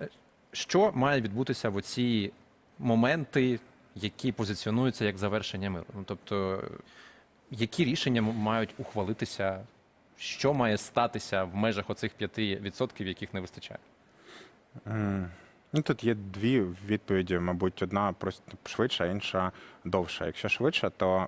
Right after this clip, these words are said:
Speaker 2: проблема полягає в тому, що ключові обставини, а, з яких, власне, починається, ну, тобто, скажімо так, не вирішено ключові десять чи п'ять відсотків, с-, без яких всі дев'яносто інших не мають жодного значення. Тобто ми з нашого боку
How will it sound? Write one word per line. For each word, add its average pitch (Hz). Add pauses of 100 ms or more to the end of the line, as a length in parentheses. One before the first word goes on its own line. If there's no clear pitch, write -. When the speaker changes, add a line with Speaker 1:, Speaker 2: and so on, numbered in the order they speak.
Speaker 2:
проблема 101
полягає 92
в -
тому, 110
що -
ключові 95 (480)
обставини, 90 (320)
а, 92
з 90
яких, 95
власне, 92
починається, 92
ну, 135
тобто, 90
скажімо 104
так, 82 (340)
не 104
вирішено 104
ключові 98
десять 92
чи -
п'ять 95
відсотків, - (560)
с-, -
без 98
яких 123
всі -
дев'яносто 92
інших 104
не 95
мають 90
жодного 87
значення. 82 (300)
Тобто -
ми 151
з 185
нашого 110
боку 101